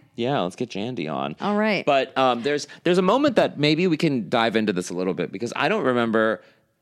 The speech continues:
Speaker 1: ever Sophia talking about Sal serving in the war. I don't remember ever hearing Sal being in the war at all. And in this scene, when Sal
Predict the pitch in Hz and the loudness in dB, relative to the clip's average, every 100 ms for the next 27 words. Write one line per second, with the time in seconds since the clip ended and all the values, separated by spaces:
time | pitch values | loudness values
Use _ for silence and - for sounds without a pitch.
0 | _ _ - 123 120 135 123 131 113 113 | _ _ -4 -2 0 -2 0 -2 -2 0
1 | 107 104 90 98 90 87 82 - 90 85 | 0 2 0 0 0 0 -2 -2 0 0
2 | 85 - 80 80 82 76 76 82 82 80 | 0 0 -2 -2 -4 -8 -8 -6 -4 -2
3 | 80 - - _ - 98 104 107 98 95 | -2 -2 -8 _ -2 0 0 0 0 0
4 | 90 87 90 - - - 95 80 80 - | 0 -2 -4 -6 -12 -4 -2 -2 -4 -4
5 | 82 80 80 _ - 80 73 82 82 78 | -2 -2 -4 _ -12 -12 -10 -4 -4 -4
6 | 80 82 78 80 82 78 - - - _ | -4 0 0 0 -4 -8 -10 -16 -20 _
7 | 107 104 101 95 90 - _ _ - 110 | -2 0 0 -2 -4 -6 _ _ -6 -4
8 | 113 113 123 - - 156 180 123 104 95 | -2 0 -2 -4 -4 0 2 2 2 0
9 | 101 98 - 127 135 135 110 | -2 -4 -4 0 2 2 -2